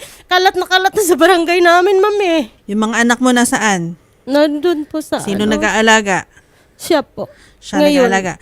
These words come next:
Speaker 1: Oh.
Speaker 2: So ngayon, ikaw, ano ang gusto mo mangyari? Para alam natin kung anong solusyon ang pwede nating, ah, gawin para makuha natin yung gusto mo mangyari.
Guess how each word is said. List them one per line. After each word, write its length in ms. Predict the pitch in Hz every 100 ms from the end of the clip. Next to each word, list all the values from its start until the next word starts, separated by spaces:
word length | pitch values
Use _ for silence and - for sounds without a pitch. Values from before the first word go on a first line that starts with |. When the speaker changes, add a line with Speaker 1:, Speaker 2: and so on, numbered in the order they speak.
| -
Speaker 1:
Oh. 180 | 269 262
Speaker 2:
So 80 | 277
ngayon, 300 | 302 294 -
ikaw, 340 | 269 262 247 202
ano 200 | 254 311
ang 140 | 330 320
gusto 220 | 285 277
mo 100 | 262
mangyari? 640 | 247 233 214 196 180 147 -
Para 220 | 208 220
alam 200 | 233 247
natin 360 | 247 226 233 214
kung 160 | 208 -
anong 400 | 226 240 233 226
solusyon 480 | 233 214 - 220
ang 160 | 196 190
pwede 280 | 208 208 214
nating, 520 | 202 190 190 180 180
ah, 540 | 170 170 165 160 156 170
gawin 460 | 185 190 202 185 156
para 300 | 185 180 175
makuha 480 | 180 - 220 214
natin 340 | 196 175 180 185
yung 200 | 175 165 170 - - _ _ _ _
gusto 240 | - 120 247
mo 140 | 226
mangyari. 560 | 208 196 170 143 95